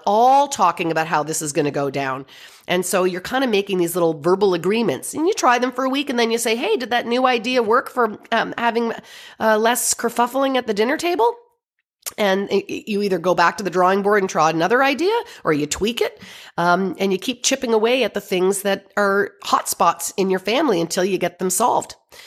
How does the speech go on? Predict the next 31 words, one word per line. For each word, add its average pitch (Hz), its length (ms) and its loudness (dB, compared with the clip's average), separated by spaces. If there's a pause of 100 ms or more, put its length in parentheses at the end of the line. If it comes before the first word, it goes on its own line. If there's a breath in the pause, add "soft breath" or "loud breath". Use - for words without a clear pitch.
(120)
So 196 260 2
they're 240 240 4
really 262 340 2
important. 202 360 2
I 190 80 6
know 220 160 4
he's 233 200 0
only 214 220 4
one, 185 480 2
but - 220 -2
that's 302 240 0
gonna 220 160 0
be 196 100 -4
the, 175 180 0 (260)
you 196 180 -4
start 220 340 0
them 233 140 -2
as - 100 0
soon 208 180 2
as 202 120 0
they're 175 140 2
verbal. 165 360 2
And 180 140 4
if 165 100 -2
people 220 240 -4
are 175 100 0
interested, 190 440 -2
I've 156 160 2
got 170 160 2
videotapes 175 640 -2
of, 151 180 -2